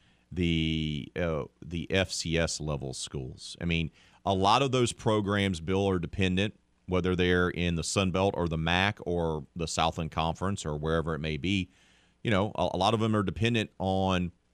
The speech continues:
the paychecks they get from playing the bigger conferences. If those conferences continue to expand,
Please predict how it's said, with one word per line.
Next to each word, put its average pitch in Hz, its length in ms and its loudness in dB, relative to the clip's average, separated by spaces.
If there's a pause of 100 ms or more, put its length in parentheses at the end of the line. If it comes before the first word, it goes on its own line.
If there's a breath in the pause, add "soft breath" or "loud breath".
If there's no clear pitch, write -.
(260)
the 85 160 -4
paychecks 104 460 0
they 92 120 0
get 95 220 0
from 90 140 -6
playing 120 320 0
the 92 80 2
bigger 82 260 -2
conferences. 87 760 -2
If 76 100 -8
those 95 180 0
conferences 104 560 -2
continue 90 400 -2
to 82 80 -2
expand, 98 800 0